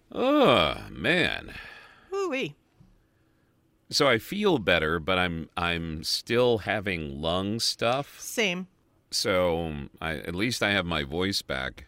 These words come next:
Speaker 2: That's
Speaker 1: for the
Speaker 2: great.
Speaker 1: most part.
Speaker 2: Yeah.
Speaker 1: For the most part. And I do have to say, last night was quite fun. There was a whole group of us, and this is actually movie related.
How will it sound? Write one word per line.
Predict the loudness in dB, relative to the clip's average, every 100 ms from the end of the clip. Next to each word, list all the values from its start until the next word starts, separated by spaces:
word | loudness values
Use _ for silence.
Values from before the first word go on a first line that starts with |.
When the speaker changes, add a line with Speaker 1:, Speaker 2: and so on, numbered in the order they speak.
| -2
Speaker 2:
That's | 0
Speaker 1:
for | 2 2
the |
Speaker 2:
great. | 2 4
Speaker 1:
most | 4 4 2 -8
part. | -10 -8 -8 -8
Speaker 2:
Yeah. | -10 -10 -12 -20 _ _ _ _ _
Speaker 1:
For | -8 0 2
the | 2
most | 2 2 0
part. | -2 -2 -2
And | -2
I | -2 -2 -4
do | -2 0
have | 2 0 0
to | -2
say, | 0 2 0
last | 0 0 0 0
night | -2 -2
was | -4 -4
quite | -2 -2 -4
fun. | -6 -6 -4 -8 -12 _ _ _ _ _ _ 0
There | 2
was | 4 2
a | 2 0
whole | 2 6 6 6
group | 2 -4 -2 0 0
of | -2
us, | -2 -2 -2 -2 -4 _ _ _ _ _ _ 0
and | 2 4
this | 4 4
is | 6
actually | 6 4 2 0
movie | 2 2 2
related. | 2 2 0 0 -6 -16